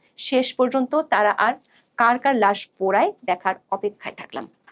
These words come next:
মানুষ কতটা হতাশ তার জন্য একটি মন্তব্য তুলে ধরছি। লিখেছেন, "আমি আর আপনার পক্ষে নাই। আমি খুব আশা রাখছিলাম, আমি ভাবছিলাম এদেশের সকল মানুষ, সকল মতের মানুষ গত পঞ্চাশ বছরের থেকে এবার ভালো থাকবে। আমি অবাক, এই বাংলাদেশে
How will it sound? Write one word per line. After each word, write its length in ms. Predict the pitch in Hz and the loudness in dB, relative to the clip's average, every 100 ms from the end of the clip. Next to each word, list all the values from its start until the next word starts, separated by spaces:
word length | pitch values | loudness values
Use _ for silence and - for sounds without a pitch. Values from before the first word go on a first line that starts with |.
| _ _ | _ _
মানুষ 300 | 240 262 269 - | 0 0 0 0
কতটা 360 | 240 254 302 302 | 0 0 2 0
হতাশ 560 | - 220 214 - - - | 0 -2 2 0 0 0
তার 180 | 202 208 | 0 0
জন্য 180 | 220 202 | -2 -6
একটি 160 | 196 | -6
মন্তব্য 400 | 208 180 202 214 | -6 -6 -8 -12
তুলে 220 | 160 180 | -8 -8
ধরছি। 280 | 170 - - - _ - | -8 -10 -14 -16 _ -4
লিখেছেন, 380 | 220 240 294 339 - - - | -4 -4 -6 -6 -8 -20 -4
"আমি 240 | 214 233 240 | 0 2 2
আর 60 | 233 | 0
আপনার 300 | 202 - 214 | -4 -4 -6
পক্ষে 380 | 208 - - - | -4 -8 -10 -8
নাই। 200 | 170 214 - | -8 -8 -6
আমি 160 | 208 | -4
খুব 380 | 208 - 254 254 - - | -4 -4 -4 -4 -4 -4
আশা 220 | 208 226 | 0 2
রাখছিলাম, 380 | 226 - 277 381 - - - | 0 -2 -4 -4 -6 -10 -2
আমি 180 | 202 | 0
ভাবছিলাম 560 | 185 202 190 - 262 320 - | 0 -2 -2 -2 0 0 0
এদেশের 300 | 226 226 247 | -2 -2 -4
সকল 440 | - 226 226 240 | -4 -4 0 0
মানুষ, 360 | 220 226 302 - | 0 -2 -4 -4
সকল 340 | 196 196 226 | -4 0 0
মতের 300 | 214 196 208 | 0 -2 -4
মানুষ 360 | 202 - 285 - - - - | -2 -2 -4 -8 -18 -20 -2
গত 180 | 226 226 | 0 0
পঞ্চাশ 440 | 262 208 220 254 | 0 0 0 -2
বছরের 300 | 254 240 269 | -2 -2 -4
থেকে 300 | 262 277 370 - | -6 -6 -6 -4
এবার 200 | 190 226 | -2 -2
ভালো 220 | - 147 | -2 -6
থাকবে। 320 | - 139 123 - _ _ | -6 -12 -14 -20 _ _
আমি 180 | - 240 233 | -4 -2 0
অবাক, 340 | 208 220 220 320 - - _ | 2 4 2 0 -8 -20 _
এই 160 | 254 302 | 0 4
বাংলাদেশে 500 | 254 247 240 - | 4 4 2 0